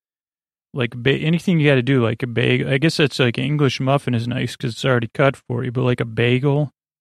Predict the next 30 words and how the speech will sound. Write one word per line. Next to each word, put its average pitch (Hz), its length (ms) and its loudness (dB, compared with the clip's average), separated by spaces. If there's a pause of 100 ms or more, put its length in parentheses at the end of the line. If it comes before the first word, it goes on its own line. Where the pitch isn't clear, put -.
or 135 160 4
even 127 160 2
a 113 100 0
roll 123 540 4 (1200)
is 117 120 -6
always, 131 360 4
like, 123 260 0
messed 123 340 0
up 143 140 4
when 120 180 -2
I 107 60 -2
do 113 260 -2
it. 120 120 -4 (1600)
I 131 60 -4
guess 127 240 2
this 120 140 0
is 120 180 -4
just 117 260 -2
some 131 200 -2
of 120 80 -2
my 117 560 -2
personal 123 460 -2
issues. 120 640 -6
Uh, 123 360 -2 (2000)
anyway, 117 580 4
uh, 113 440 4
toasted 143 360 0
hazelnuts, 123 560 2
praline, 135 760 2
b-, 139 200 -4